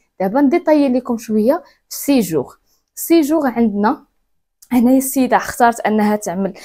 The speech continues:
آه، مابل تي في التلفازه ديالو. هذا ما غاديش يبقى، غادي تديه مولات الدار، وبالحق الكادو اللي غادي يبقى لكم، غيبقى لكم هاد السيجور هذا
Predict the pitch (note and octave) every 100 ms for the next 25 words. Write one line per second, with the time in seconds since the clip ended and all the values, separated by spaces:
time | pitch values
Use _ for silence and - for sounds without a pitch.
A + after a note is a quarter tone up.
0 | - - - G3 F#3 A3 A3+ F#3 - G#3
1 | G3+ F3+ C#4 _ _ A3+ G#3 F#3 F#3+ F3+
2 | E3+ E3 C#4 - _ - _ F#3 F3 F#3
3 | C4 A#3 B3 A3 - G#3 D#4 A3+ G3 C#4+
4 | D4+ A#3 D4 C4 A#3+ A3 A3+ F#3+ - G3+
5 | D#4 - - - A3 B3+ - F4+ F#4 C4+
6 | G#3+ B3 - E4+ C4 A#3+ D4+ F4+ C4 C#4+
7 | C#4 C#4+ B3 C4+ D#4+ G4+ - _ - A3
8 | A3+ - G#3 A3 B3 G#3+ G#3+ A#3+ - -
9 | A3 G3+ G#3 G3 F#3+ F3 G3